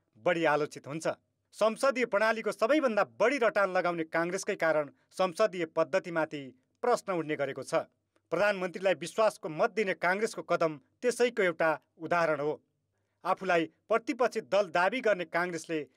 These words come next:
नयाँ सरकार बने यता न संसदमा न सार्वजनिक सरोकारको विषयमा आफ्नो प्रभावकारी उपस्थिति जनाएको छ। नयाँ गठबन्धन सरकारले न्यूनतम साझा कार्यक्रम सार्वजनिक गर्यो।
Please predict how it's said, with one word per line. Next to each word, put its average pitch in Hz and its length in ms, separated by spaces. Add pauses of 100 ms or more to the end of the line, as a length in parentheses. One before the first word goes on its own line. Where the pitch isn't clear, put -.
(180)
नयाँ 254 200
सरकार 190 360
बने 160 300
यता 151 320 (280)
न 160 100
संसदमा 156 600 (240)
न 262 80
सार्वजनिक 196 480
सरोकारको 170 500 (100)
विषयमा 143 500 (260)
आफ्नो 165 300
प्रभावकारी 202 800
उपस्थिति 143 380
जनाएको 131 400
छ। 156 120 (600)
नयाँ 220 240
गठबन्धन 220 500
सरकारले 220 440
न्यूनतम 240 460
साझा 202 340
कार्यक्रम 175 400
सार्वजनिक 165 600
गर्यो। 165 220